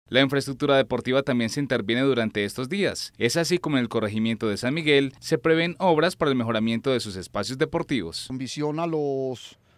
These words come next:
Speaker 2: Juegos Intercorregimentales en fecha por definir, debemos de hacer unas adecuaciones, eh, en esta importante región del municipio. Es por ello que vamos a realizar el cerramiento en malla eslabonada y el techo de las graderías,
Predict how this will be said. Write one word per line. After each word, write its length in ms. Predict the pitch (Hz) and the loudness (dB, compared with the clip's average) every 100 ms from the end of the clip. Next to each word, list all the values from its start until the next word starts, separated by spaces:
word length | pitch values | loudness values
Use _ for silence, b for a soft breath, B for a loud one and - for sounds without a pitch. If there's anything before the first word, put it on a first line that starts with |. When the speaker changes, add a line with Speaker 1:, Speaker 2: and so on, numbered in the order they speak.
| _ | _
Speaker 2:
Juegos 280 | 135 147 160 | -8 -6 -8
Intercorregimentales 880 | 131 139 - 127 123 123 - 139 151 | -8 -12 -12 -10 -8 -8 -6 -6 -6
en 100 | 139 | -6
fecha 200 | 135 156 | -6 -8
por 160 | - | -8
definir, 500 | 156 147 156 151 147 - b b b b | -8 -6 -4 -6 -8 -12 b b b b
debemos 340 | 131 127 147 | -8 -6 -6
de 80 | 143 | -8
hacer 160 | 127 135 | -8 -8
unas 200 | 151 139 | -8 -6
adecuaciones, 880 | 127 - 120 123 135 135 151 147 - | -8 -8 -10 -6 -6 -4 -6 -8 -8
eh, 480 | 131 127 123 120 - | -8 -6 -6 -8 -8
en 140 | 120 | -10
esta 180 | 123 - | -10 -10
importante 480 | 143 131 - 123 151 | -12 -12 -12 -10 -8
región 400 | 127 113 123 123 | -10 -8 -8 -8
del 440 | 143 143 143 143 | -6 -6 -6 -6
municipio. 580 | 131 127 120 185 - 151 - b b b b b | -8 -8 -6 -8 -6 -8 -8 b b b b b
Es 100 | 123 | -12
por 220 | - 156 | -6 -4
ello 160 | 147 151 | -4 -6
que 160 | 151 | -6
vamos 320 | 131 131 143 | -4 -4 -6
a 100 | 147 | -6
realizar 400 | 123 127 123 127 | -6 -8 -8 -8
el 100 | 131 | -8
cerramiento 560 | 127 143 151 151 147 156 | -8 -6 -4 -4 -6 -8
en 180 | 135 127 | -8 -4
malla 260 | 127 123 | -4 -4
eslabonada 680 | 151 156 156 156 147 139 143 - b b b | -4 -2 -2 -2 -2 -2 -4 -10 b b b
y 100 | 156 | -4
el 160 | 156 | -4
techo 520 | - 151 135 160 147 - | -2 -6 -6 -8 -8 -10
de 480 | 123 123 120 120 117 | -8 -8 -6 -6 -8
las 200 | 110 104 | -8 -10
graderías, 680 | 117 117 117 143 98 - | -6 -6 -4 -6 -6 -12